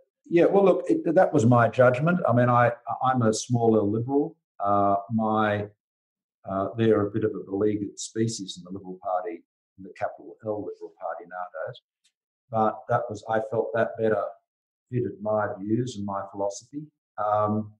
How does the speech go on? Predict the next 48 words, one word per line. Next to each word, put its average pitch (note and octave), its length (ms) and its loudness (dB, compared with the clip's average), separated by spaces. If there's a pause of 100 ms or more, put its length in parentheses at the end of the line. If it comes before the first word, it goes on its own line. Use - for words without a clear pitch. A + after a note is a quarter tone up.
(400)
but C3+ 120 2
anyway, E3+ 340 2
getting D3 280 4
to, D3 80 -4
on B2+ 100 -2
to G#2+ 100 -6
Richardson. A#2 640 -4 (280)
Uh, G#2+ 320 0 (200)
so A#2 220 -6 (120)
Paul, F#3+ 400 4 (680)
you C#3 80 -10
know, G2 140 -4
who's G2 340 -4
very C3 360 4
insistent, A#2+ 560 -8 (440)
uh, F#2+ 420 -4 (880)
said A#2 260 -2
I G2+ 120 2 (100)
had C#3 200 -4
to G2+ 80 -16
go, G2+ 280 -2
I F#2+ 40 -6
must A#2+ 280 -4
go G#2+ 160 -2
and F#2+ 120 -12
speak F#2+ 300 -16
to - 100 -20
Richardson, G#2+ 480 -14
and A2 120 0
really C3+ 280 4
just G#2 180 -2 (280)
to G2+ 60 -20
be G2 120 -8
polite G2 480 -4
to - 120 -20
him, F3+ 240 -14
of - 80 -20
course, - 160 -20
the - 160 -20
Prime F#2+ 200 -8
Minister F#2 340 -12
after - 300 -10
all. - 200 -20 (760)
I G2 40 -12
said, G#2 220 -6
"Okay." A2+ 440 0
So G2+ 200 -6
I G2 140 2